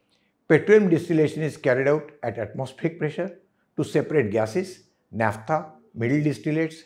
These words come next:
and heavy fractions. The residual heavy fractions are then subjected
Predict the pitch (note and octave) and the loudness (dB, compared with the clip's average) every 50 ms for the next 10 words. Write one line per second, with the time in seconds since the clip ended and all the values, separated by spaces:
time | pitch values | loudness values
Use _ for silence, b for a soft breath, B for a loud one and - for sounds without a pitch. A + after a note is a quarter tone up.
0 | _ _ _ C3 B2+ A2+ G2 A#2+ A#2+ C3 A#2+ - G2+ F#2+ E2+ - - E2+ D2 C2 | _ _ _ -8 -6 -2 0 0 0 0 -2 -2 -4 -8 -10 -10 -12 -16 -16 -16
1 | - _ _ _ _ _ _ _ _ - B2+ C3+ C3+ C#3 C3+ C3+ - F#3 F#3+ F3+ | -20 _ _ _ _ _ _ _ _ -2 2 4 4 6 4 4 2 2 4 4
2 | F#3+ E3+ D#3 D3 D3 D#3 D#3+ D#3 D3+ C3 A2+ - - C#3 C#3 C#3+ C#3+ - - - | 4 6 4 4 4 4 2 0 0 -4 -6 -6 -6 -8 -8 -8 -10 -12 -6 -2
3 | A#2+ B2 A#2+ B2+ C3+ C3+ B2+ - D#3 B2+ C3+ C#3+ F#3 F3+ - - - F#2 F2 | 0 0 0 0 -2 -2 -2 -2 -2 -2 2 2 2 2 2 -4 -8 -10 -12